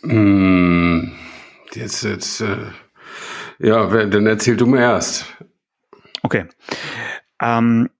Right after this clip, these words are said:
Speaker 2: dann wird's aber jetzt schon sehr selbstreferenziell, aber das lieben unsere Hörerinnen und Hörer ja
Speaker 1: <laughs>
Speaker 2: auch.
Speaker 1: Unbedingt.
Speaker 2: Wir haben heute Montag, äh, unsere Folge erscheint am sechzehnten Juni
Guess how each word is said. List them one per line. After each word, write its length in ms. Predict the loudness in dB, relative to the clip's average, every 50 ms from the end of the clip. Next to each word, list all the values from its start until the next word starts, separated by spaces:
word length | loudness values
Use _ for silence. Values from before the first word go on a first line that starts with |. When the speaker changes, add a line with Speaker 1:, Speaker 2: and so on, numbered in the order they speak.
| _ _ _ _ _ _ _ -4
Speaker 2:
dann 220 | -2 0 2 2
wird's 160 | 0 2 2
aber 120 | 2 4 4
jetzt 140 | 2 2
schon 260 | 0 2 2 4 2 2
sehr 600 | 2 0 2 2 4 4 4 4 2 0 -2 -4 _ _ _
selbstreferenziell, 960 | -8 -2 0 0 0 0 -2 -2 -2 -2 0 -2 -2 -2 0 0 2 2 2
aber 140 | 2 2 0
das 180 | 0 -2 -2 0
lieben 160 | 0 2 2
unsere 240 | 2 2 0 0 2
Hörerinnen 280 | 2 2 2 2 0
und 100 | 0 0
Hörer 220 | 2 2 2 4 2
ja 160 | 2 2 2
Speaker 1:
<laughs> 0 |
Speaker 2:
auch. 160 | 2 2 2 2
Speaker 1:
Unbedingt. 420 | 0 2 2 2 2 0 0 -4 -12 -20 -20 -20 -20 -20 -20 -20 -20 -10 -6
Speaker 2:
Wir 380 | -4 0 2 4 4 4 4 2
haben 160 | 2 2 2
heute 240 | 0 2 2 2 4
Montag, 640 | 4 6 4 4 2 2 0 0 0 0 -2 -6 -10 -10 -12 -16 -18 _ _ _ -18 -18 _ _ _ _
äh, 280 | -2 0 0 0 0 0
unsere 220 | 0 0 0 0
Folge 380 | 0 2 0 2 4 4 2 2
erscheint 460 | 2 0 -2 0 0 0 -2 -2 -2
am 300 | -2 -2 -2 -2 -4 -4
sechzehnten 640 | -4 -6 -2 0 -2 -2 -2 -4 -4 -4 -2 0 -2
Juni 500 | -2 0 2 2 4 4 4 4 2 2